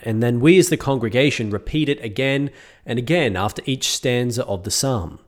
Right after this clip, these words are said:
The idea of the response is to capture the key note of the psalm and to focus our hearts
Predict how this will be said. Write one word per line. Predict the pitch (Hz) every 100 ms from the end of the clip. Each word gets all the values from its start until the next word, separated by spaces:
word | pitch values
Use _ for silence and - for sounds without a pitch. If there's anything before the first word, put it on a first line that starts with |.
| _ _ _ _ _ _ _ 151
The | 139
idea | 170 151 165 185 226
of | 190
the | 170
response | 139 - - 156 110 85 92 -
is | 127 110
to | 131
capture | - 151 156 -
the | 127
key | 123 - - 156
note | 131 117 87 - - -
of | 107
the | 107
psalm | - 104 90 87
and | 92
to | 87
focus | - 156 160 175 147
our | 113
hearts | - 110 98 - -